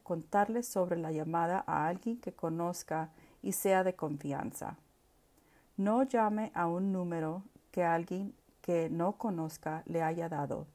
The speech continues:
incluso si es un número gratuito. Podría ser una estafa. Si usted no hizo la llamada para iniciar una transacción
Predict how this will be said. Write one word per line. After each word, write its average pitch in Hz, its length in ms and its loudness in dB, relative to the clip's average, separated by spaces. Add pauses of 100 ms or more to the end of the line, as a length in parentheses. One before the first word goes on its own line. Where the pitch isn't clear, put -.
(320)
incluso 180 680 -2
si - 240 -4
es 175 180 0
un 180 200 -4
número 160 380 -2
gratuito. 156 680 -4 (760)
Podría 190 420 4
ser 180 380 0
una 160 180 0
estafa. 143 520 -4 (960)
Si 240 220 4
usted 254 340 8
no 277 200 8
hizo 262 240 4
la 220 120 6
llamada 175 540 2
para 170 180 2
iniciar 165 720 2
una 190 220 -2
transacción 190 880 0